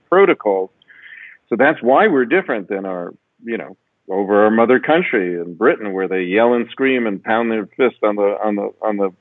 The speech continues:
British Commons floor. Um, so, no, dialogue is very important. Regular order, and I know that doesn't sound like a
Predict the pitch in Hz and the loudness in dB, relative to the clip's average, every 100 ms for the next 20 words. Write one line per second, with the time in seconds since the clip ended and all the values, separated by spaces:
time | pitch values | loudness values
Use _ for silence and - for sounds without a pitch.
0 | _ _ 123 110 - - 110 113 110 - | _ _ 2 2 2 0 0 0 -2 -4
1 | 170 190 85 - - - - - _ _ | 2 2 2 -4 -20 -20 -20 -20 _ _
2 | 147 110 104 107 113 - 170 147 131 127 | -2 0 2 -2 -8 -2 4 6 6 0
3 | _ _ _ _ - 143 165 104 - 123 | _ _ _ _ -4 0 2 0 0 0
4 | 147 165 160 156 131 113 127 131 127 113 | 2 4 4 2 0 -6 -6 -6 -6 -8
5 | 85 87 - _ - _ _ _ _ _ | -8 -12 -20 _ -20 _ _ _ _ _
6 | _ _ 120 110 147 180 190 214 190 170 | _ _ -12 -6 -2 -2 2 2 4 2
7 | - 147 147 127 95 101 107 113 127 127 | 0 0 2 2 -2 -6 -8 -6 -6 -4
8 | 131 135 123 131 131 127 135 127 | -6 -6 -8 -8 -6 -4 -4 -4